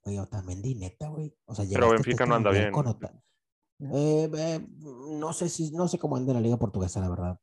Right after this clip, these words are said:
Speaker 1: pero
Speaker 2: Como se esperaría el Benfica comúnmente, no anda a ese
Speaker 1: Pe-,
Speaker 2: nivel.
Speaker 1: pero, pero un, un jugador como, llegaste a, a la selección, llegaste al mundial con un jugador como Otamendi, en serio, güey, que los mejores momentos de Otamendi fueron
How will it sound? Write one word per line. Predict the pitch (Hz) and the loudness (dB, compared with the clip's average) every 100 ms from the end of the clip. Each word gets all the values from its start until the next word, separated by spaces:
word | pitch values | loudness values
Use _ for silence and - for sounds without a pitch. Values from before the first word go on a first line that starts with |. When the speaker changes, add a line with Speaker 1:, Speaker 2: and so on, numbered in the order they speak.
| - | -4
Speaker 1:
pero | 110 104 | 0 4
Speaker 2:
Como | 123 | 4
se | 123 | 4
esperaría | 120 131 117 120 | 4 6 6 6
el | 131 | 6
Benfica | 135 107 120 123 | 2 0 -4 -6
comúnmente, | 120 110 113 117 143 | -6 -4 -4 -8 -10
no | 131 95 | -8 -8
anda | 90 90 | -8 -8
a | 85 | -6
ese | 85 | -4
Speaker 1:
Pe-, | 92 | -4
Speaker 2:
nivel. | 87 | 2
Speaker 1:
pero, | 147 131 117 - _ _ _ | 4 4 2 -6 _ _ _
pero | 143 131 | 4 4
un, | 120 127 143 170 175 | 4 2 0 0 -6
un | 131 139 | -6 -2
jugador | 160 170 135 139 | 2 4 2 0
como, | - 170 156 - _ 113 | -6 -12 -12 -16 _ -8
llegaste | 117 101 - 180 | -6 -6 -6 -6
a, | 170 | -4
a | - | 0
la | 113 104 | 0 0
selección, | 110 104 - 117 117 | -4 -6 -4 -6 -6
llegaste | 127 123 110 - | -4 -4 -4 -4
al | 170 | -6
mundial | 117 98 113 143 - _ _ _ _ _ _ _ | -4 -2 0 -2 -6 _ _ _ _ _ _ _
con | - 110 | -8 -6
un | 113 | -4
jugador | 123 143 120 - | -6 -4 -4 -4
como | 160 135 | -4 -4
Otamendi, | - 101 101 139 147 | -6 -12 -12 -6 -6
en | 107 | -4
serio, | 110 143 | -4 -4
güey, | 135 117 | -6 -10
que | - 120 | -2 0
los | 120 110 | 2 0
mejores | 110 - 127 | -2 -2 -2
momentos | 135 117 139 | -2 -2 -2
de | 143 | -2
Otamendi | 101 98 104 127 | -2 -4 -4 -2
fueron | 113 120 131 | 0 0 -2